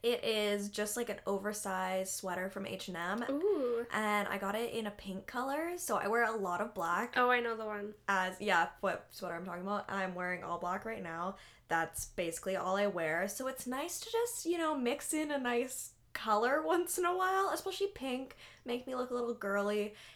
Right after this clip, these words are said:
Speaker 1: It's just super nice. I got it in a small, but it does, like, go past, like, well, I'm pretty short, but it does go past, like, my butt. And then also it has, like, um,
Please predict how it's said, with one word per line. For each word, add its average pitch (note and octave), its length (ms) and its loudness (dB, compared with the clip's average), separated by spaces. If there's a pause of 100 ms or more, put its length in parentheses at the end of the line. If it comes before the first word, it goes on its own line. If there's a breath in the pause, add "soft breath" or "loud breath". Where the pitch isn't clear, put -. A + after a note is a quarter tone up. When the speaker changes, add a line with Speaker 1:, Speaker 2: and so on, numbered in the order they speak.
Speaker 1:
It's A3+ 160 2
just B3 160 0
super C4 240 0
nice. G#3 300 2
I - 80 -4
got F#3+ 160 0
it G3+ 160 0
in A3 100 -4
a A3 60 -4
small, F#3 480 0
but F#3 120 -2
it F3+ 100 -4
does, F3 280 -2
like, F3+ 200 -8
go F3 240 0
past, E3+ 580 -6
like, E3 260 -6 (320 soft breath)
well, E3+ 120 -2
I'm F3+ 60 -4
pretty G3 180 -2
short, - 420 -4
but F#3+ 100 -2
it F3 80 -6
does F3 160 -4
go E3+ 120 -8
past, D#3+ 280 -6
like, - 140 -14
my F#3+ 140 -8
butt. D4 420 4 (320 loud breath)
And G3+ 160 -2
then F#3 380 0
also F3+ 520 0
it F3 220 -2
has, F3 380 -2
like, E3+ 160 -8
um, F3 380 -6